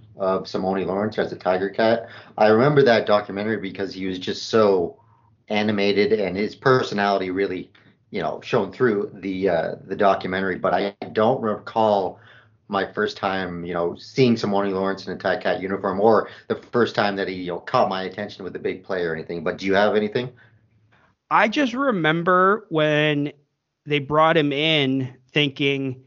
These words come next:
Speaker 2: "How is this gonna work with the linebackers?" Because at the time, they still had Jamal Johnson, they still had Markeith Knowlton, and they still had, I wanna say they still had Ray Williams, who I believe they ended up releasing.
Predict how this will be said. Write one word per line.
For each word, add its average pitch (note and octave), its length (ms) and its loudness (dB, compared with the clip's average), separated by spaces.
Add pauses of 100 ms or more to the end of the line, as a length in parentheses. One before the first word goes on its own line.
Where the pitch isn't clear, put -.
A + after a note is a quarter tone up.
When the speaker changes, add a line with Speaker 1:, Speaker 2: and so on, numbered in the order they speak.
(540)
Speaker 2:
"How G3 340 -4
is C#4 120 -2
this C#4 140 -2
gonna C4 200 0
work F#3+ 280 0
with F3 120 2
the C#3 120 -2
linebackers?" A#2+ 840 -2
Because C#3 220 0
at F#3+ 180 4
the D#4 80 0
time, G3 380 2
they E3 100 0
still F#3 280 0
had G#3+ 160 0
Jamal F3 320 -2
Johnson, C3 640 -4 (440)
they D#3+ 100 6
still F#3+ 280 4
had G#3+ 160 4
Markeith E3+ 540 -2
Knowlton, C3+ 720 -2 (640)
and D3+ 220 2
they D3+ 120 4
still G#3+ 460 0
had, F3+ 480 0 (100)
I D#3 100 -2
wanna F#3+ 320 0
say B3 180 0
they G#3+ 140 0
still G3 280 0
had E3+ 220 0
Ray D#3+ 240 0
Williams, C#3 520 2
who C3+ 100 0
I B2+ 60 4
believe C#3 400 0
they D#3 180 2
ended C#3 240 0
up C#3 140 0
releasing. A2 880 -4